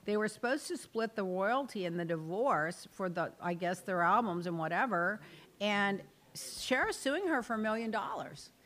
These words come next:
And you remember at the funeral, she was hugging her and kissing her and saying they were best friends for life and she was always gonna be there for Mary. Well, I guess Mary's pocketing the royalties. How,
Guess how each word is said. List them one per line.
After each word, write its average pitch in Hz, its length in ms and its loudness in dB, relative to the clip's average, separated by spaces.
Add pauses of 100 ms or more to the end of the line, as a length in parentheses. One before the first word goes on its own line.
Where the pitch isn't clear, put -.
(300)
And 240 160 4
you 277 80 2
remember 277 400 2
at 370 100 0
the 240 80 0
funeral, 220 540 0
she 226 200 -6
was 175 180 -4
hugging 262 340 -2
her 311 160 0
and 190 100 -4
kissing 226 280 -4
her 262 160 -2
and 214 100 -4
saying 185 180 -4
they 175 120 -4
were 165 80 -4
best 160 280 -6
friends 151 240 -10
for 135 140 -12
life 254 460 -2
and 180 100 -10
she - 80 -10
was 156 140 -8
always 156 240 -4
gonna 147 160 -8
be 202 140 -6
there 269 180 -2
for 269 120 -10
Mary. 269 340 -2
Well, 220 100 0
I 208 100 0
guess 294 260 -2
Mary's 349 320 -2
pocketing 262 560 4
the 262 80 2
royalties. 277 640 4
How, 269 260 4